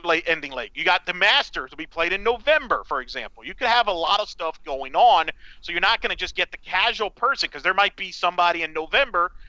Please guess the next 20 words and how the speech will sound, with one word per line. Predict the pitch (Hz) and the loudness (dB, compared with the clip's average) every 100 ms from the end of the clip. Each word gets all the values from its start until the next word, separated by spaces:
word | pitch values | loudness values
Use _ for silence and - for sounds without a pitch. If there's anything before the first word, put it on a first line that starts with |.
| - | -14
that's | 160 - | -14 -2
not | 175 196 | 0 0
gonna | 185 | 2
watch | 220 294 - | 4 4 2
college | 190 160 147 | 0 0 -2
football | - 151 - 202 | -6 -8 -4 -4
because | 185 170 | -4 -8
he's | 160 151 | -6 -4
gonna | 160 | 0
watch | 151 160 - | 2 2 0
the | 156 | -6
N | |
F | 156 - | -4 -2
L | 160 | -2
and | 156 156 | -2 -4
the | |
Masters, | 165 233 220 - 92 - | 0 0 0 -4 -14 -14
for | 120 | -14
example, | 98 - 87 - - | -12 -12 -12 -12 -4
or | 156 175 170 | 2 4 2